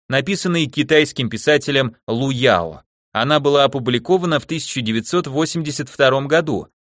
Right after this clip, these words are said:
а в тысяча девятьсот восемьдесят четвёртом году по ней был снят фильм. В книге рассказана история человека по имени Гао Цзялинь. Он талантлив, но живёт в деревне и борется с бедностью,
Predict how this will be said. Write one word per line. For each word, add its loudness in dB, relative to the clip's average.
а 0
в -8
тысяча -2
девятьсот -2
восемьдесят -2
четвёртом 0
году 0
по 4
ней 2
был 2
снят 0
фильм. -6
В -20
книге 0
рассказана 2
история 0
человека 2
по 4
имени 0
Гао 4
Цзялинь. 0
Он 0
талантлив, 2
но 0
живёт 0
в -12
деревне 2
и -4
борется 0
с -8
бедностью, -2